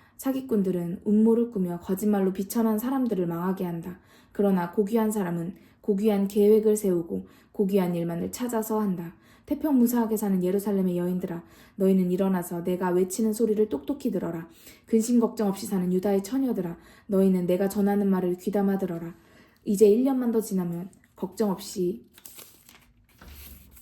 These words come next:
사는 너희가 두려워서 벌벌 떨 것이다.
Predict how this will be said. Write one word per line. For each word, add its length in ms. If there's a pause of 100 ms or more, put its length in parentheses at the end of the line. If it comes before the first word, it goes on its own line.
(1300)
사는 340
너희가 600
두려워서 540
벌벌 320
떨 160
것이다. 460